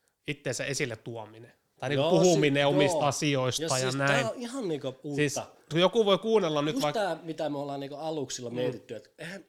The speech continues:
Speaker 2: ei me olla semmosia ihmisiä, ketkä osaa kertoa niinku edes vittu tarinoita mallia. Tai
Speaker 1: Ei,
Speaker 2: ei,
Speaker 1: ei.
Speaker 2: ei oikeesti niinku tarinoita, varsinkaan niinku itsestään. Tiedätkö, silleen, että siellä kerrot jonkunnäköisiä niinku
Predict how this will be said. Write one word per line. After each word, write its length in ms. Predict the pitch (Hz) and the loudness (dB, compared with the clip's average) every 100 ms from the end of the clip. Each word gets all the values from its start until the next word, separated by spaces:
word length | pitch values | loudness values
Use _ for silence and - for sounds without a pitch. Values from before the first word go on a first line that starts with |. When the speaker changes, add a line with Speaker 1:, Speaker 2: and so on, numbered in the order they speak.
| _ | _
Speaker 2:
ei 140 | 170 180 | -14 -12
me 100 | 196 | -10
olla 140 | 165 123 | -10 -10
semmosia 500 | 131 123 113 113 131 | -10 -10 -10 -12 -14
ihmisiä, 520 | 131 110 101 - 98 | -14 -14 -12 -12 -12
ketkä 320 | 104 - 104 | -14 -14 -8
osaa 220 | 107 113 | -6 -6
kertoa 480 | - 120 101 - 90 | -8 -8 -8 -12 -14
niinku 300 | 92 92 92 | -14 -14 -12
edes 240 | 92 - - | -12 -12 -14
vittu 220 | 117 - | -18 -16
tarinoita 720 | - 143 123 98 85 85 - 87 | -10 -10 -10 -14 -18 -20 -20 -20
mallia. 460 | 85 87 87 - _ | -20 -20 -20 -20 _
Tai 160 | - 175 | -2 0
Speaker 1:
Ei, 120 | 196 | 2
Speaker 2:
ei, 160 | 214 - | 0 0
Speaker 1:
ei. 120 | 240 | -2
Speaker 2:
ei 280 | 190 180 - | -4 -6 -10
oikeesti 300 | 196 208 170 170 | -8 -8 -8 -8
niinku 100 | 196 | -6
tarinoita, 260 | 190 143 | -6 -6
varsinkaan 380 | 185 214 175 147 | -8 -6 -6 -4
niinku 220 | 139 147 - _ _ | -4 -8 -12 _ _
itsestään. 680 | 208 - 147 98 - 92 87 _ | -10 -6 -6 -6 -10 -16 -20 _
Tiedätkö, 240 | 123 113 113 | -8 -8 -8
silleen, 180 | 139 123 | -8 -8
että 120 | - | -10
siellä 140 | 139 | -10
kerrot 300 | 151 127 104 | -8 -8 -10
jonkunnäköisiä 540 | 104 101 101 107 98 101 | -12 -12 -12 -12 -12 -12
niinku 280 | 104 110 | -14 -14